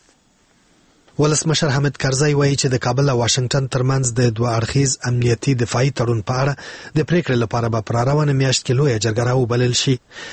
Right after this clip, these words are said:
ښاغلي کرزي په خپله راډیویي وینا کې چې پرون د ملي راډیو ټلویزیون له لارې خپره شوه، همداراز یادونه وکړه چې په دې لویه جرګه کې به د هیواد د ټولو ولایتونو استازي ګډون ولري او په افغانستان کې د بهرنیو عسکرو د قضایي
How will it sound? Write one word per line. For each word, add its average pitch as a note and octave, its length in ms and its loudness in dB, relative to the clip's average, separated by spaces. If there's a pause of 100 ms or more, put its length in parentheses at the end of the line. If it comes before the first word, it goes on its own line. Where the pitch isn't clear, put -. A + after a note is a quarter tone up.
(120)
ښاغلي D#3 400 2
کرزي D3 220 0
په - 160 -4
خپله D3+ 280 0
راډیویي C3 300 2
وینا C3 320 2
کې C#3 200 0
چې B2+ 200 0
پرون C#3 320 2
د B2+ 100 2
ملي D3+ 220 2
راډیو A#2+ 300 0
ټلویزیون A#2+ 400 2
له A#2 120 2
لارې A2+ 240 -2
خپره C3+ 300 0
شوه، C#3+ 180 0 (400)
همداراز D3+ 420 2
یادونه D#3 380 2
وکړه A#2 320 -2
چې B2+ 60 0 (100)
په C3 120 2
دې D#3+ 80 4 (100)
لویه A#2+ 260 2
جرګه B2 280 0
کې C#3 140 0
به C#3 60 0 (420)
د C3+ 140 2
هیواد D3 240 2 (100)
د B2+ 140 0
ټولو E3+ 240 4
ولایتونو A#2+ 480 0
استازي A#2+ 500 -2
ګډون C3+ 240 2
ولري B2 380 2 (320)
او B2+ 140 0
په B2+ 180 -2
افغانستان C3 560 -2
کې A#2+ 180 0
د A#2 120 0
بهرنیو C#3 500 2
عسکرو C#3 400 0 (400)
د C3 180 2
قضایي C#3+ 320 2